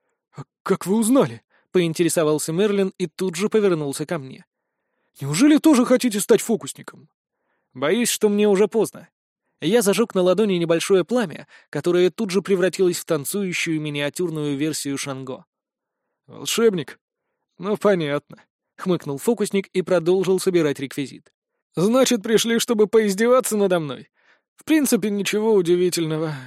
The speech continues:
Я так и думал, что это была не оса. Только вот мне так и не заплатили. Вообще ни копейки, в отличие от этого долбаного алкаша". "О, проблема не в этом, дорогой Мерлин". Я подошел ближе. "А в том, что ты рекламируешь конкурента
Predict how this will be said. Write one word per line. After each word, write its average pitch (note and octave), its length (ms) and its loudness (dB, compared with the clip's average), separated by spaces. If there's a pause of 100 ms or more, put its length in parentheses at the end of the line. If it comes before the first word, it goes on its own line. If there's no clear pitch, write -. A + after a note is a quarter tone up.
(180)
Я E3+ 300 -2
так F3+ 200 -2
и F#3 60 2
думал, D#3+ 280 -4
что E3 240 -4
это D#3+ 140 -4
была D#3+ 240 -2
не D#3 140 -6
оса. D3+ 400 -4 (520)
Только F#3 300 0
вот G3+ 260 2 (320)
мне G3+ 260 0
так A#3 220 0
и A#3 40 2
не A3+ 120 0
заплатили. G3 680 -2 (380)
Вообще B3 320 4
ни C#4 100 4
копейки, B3 520 2
в F3+ 80 2
отличие G3+ 380 2
от G3+ 100 2
этого G#3+ 220 4
долбаного G3+ 600 2
алкаша". G3+ 600 0 (880)
"О, D#3 220 -2
проблема A#3 440 0
не C4+ 100 2
в G3 80 2
этом, A3 280 2
дорогой C#3+ 340 0
Мерлин". B2+ 460 -16 (500)
Я D#3+ 260 0
подошел D#3 420 -2
ближе. D#3+ 440 -8 (720)
"А - 100 -18
в - 80 -16
том, D4 200 2
что A3+ 180 -4
ты D#4 140 0
рекламируешь C4 640 2
конкурента A#3+ 760 -4